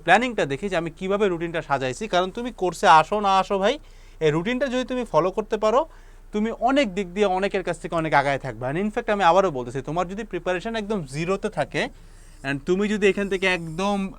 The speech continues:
মাস্টার লেভেলে যেতে চাও, মানে একদম অ্যাডমিশন লেভেলে যেতে চাও, যারা এইচএসসি পঁচিশ ব্যাচ আসো, এই রুটিনটা তোমাকে শুধুমাত্র দেড়শো দিনের মধ্যে তোমার ফিজিক্স, তোমার কেমিস্ট্রি, তোমার হায়ার ম্যাথ, তোমার বায়োলজি, এই চারটা সাবজেক্টেরই পুরোপুরি দখলটা আনতে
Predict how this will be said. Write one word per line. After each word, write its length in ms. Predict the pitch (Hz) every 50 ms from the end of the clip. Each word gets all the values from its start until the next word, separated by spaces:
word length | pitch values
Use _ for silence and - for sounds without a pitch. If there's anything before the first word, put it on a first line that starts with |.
| - - 139
মাস্টার 320 | 147 156 - - 202 196 185 185 180
লেভেলে 240 | 170 165 175 175 165 156
যেতে 140 | 151 143 139 -
চাও, 100 | 143 127 123 123
মানে 100 | 131 139 143
একদম 160 | 135 156 151 147
অ্যাডমিশন 380 | 147 139 147 160 156 - 180 175 170
লেভেলে 220 | 160 165 156 151 151
যেতে 120 | 143 147 139 -
চাও, 100 | 127 117 123
যারা 120 | 127 135
এইচএসসি 240 | 139 147 139 - 151 - -
পঁচিশ 200 | 160 - 170 151 139
ব্যাচ 120 | 135 123 117 123 120
আসো, 180 | - - 185 233 262 - - - - - - - - - - 196
এই 80 | 226 240 214
রুটিনটা 360 | 226 220 226 220 185 143 127 101 95 -
তোমাকে 220 | 135 147 156 165 160 -
শুধুমাত্র 380 | - 202 196 208 208 214 208 220 190 147 -
দেড়শো 300 | 156 160 165 151 - 208 196 175
দিনের 200 | 185 180 165 147 135
মধ্যে 260 | 131 123 123 - 156 208 - - - - - - - - - -
তোমার 180 | - 143 147 139 131 - -
ফিজিক্স, 460 | 165 165 139 165 190 208 - - - - - - 139
তোমার 200 | 135 135 131 135 127 - -
কেমিস্ট্রি, 460 | 139 139 151 156 151 - - 180 180 185 185 -
তোমার 200 | 156 143 139 135 123 123
হায়ার 260 | 135 135 135 135 127 135
ম্যাথ, 120 | 170 208 - - 143
তোমার 160 | 135 127 123 120
বায়োলজি, 400 | 123 123 127 123 123 120 135 208 269 277 - - - - - - - -
এই 60 | 131 - -
চারটা 320 | 208 240 233 - - 269 233 -
সাবজেক্টেরই 500 | 180 151 131 135 120 - 143 135 180 254 247 - -
পুরোপুরি 460 | - 226 269 269 262 - 240 220 208 170 160 151
দখলটা 320 | 135 - 151 143 - 139 127
আনতে 180 | 123 127 120